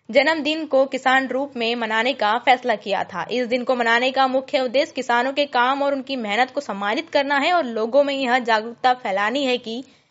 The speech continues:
देश के लिए किसान कितना महत्वपूर्ण है। इसी मौके पे कुछ पंक्तियां किसानों को समर्पित है। "एक दरिया मोड़ी उसने, एक समुंदर बांध रखा है, किसान के एक टूटे हाल ने पूरे घर को संभाल रखा है।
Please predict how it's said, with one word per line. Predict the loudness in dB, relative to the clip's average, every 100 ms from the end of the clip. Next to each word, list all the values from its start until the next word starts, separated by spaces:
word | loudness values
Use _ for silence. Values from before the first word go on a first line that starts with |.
| _ _ -2
देश | 0 0
के | 0 -2
लिए | 2 0
किसान | -2 -4 0 0
कितना | -2 -8 -2 0 0
महत्वपूर्ण | -4 -6 -8 -10 -12
है। | -12 -14 -16 _ _ -14
इसी | -4 0
मौके | 0 2 2
पे | 4 0 0
कुछ | -6
पंक्तियां | -2 -2 0 -2
किसानों | -2 -2 -2 0 -2
को | -4
समर्पित | -2 -2 -2 -6
है। | -4 -4 -4 _ _ _ _ _ _ _ _ _ -6
"एक | -6 2
दरिया | 2 4 2
मोड़ी | 4 4 4 2
उसने, | 0 0 2 2
एक | 2 0
समुंदर | -2 0 0 2 2
बांध | 4 2 2
रखा | -2 2 2
है, | 4 0 0
किसान | -4 -8 0 2 2
के | 2 0
एक | 0 -6 -6
टूटे | -8 0 0 0 -4
हाल | -2 -2 0
ने | -4 -6
पूरे | -4 0 0
घर | -2 -4 -4
को | 2 0
संभाल | 2 -4 -4 -4
रखा | -6 -4 -4
है। | -4 -8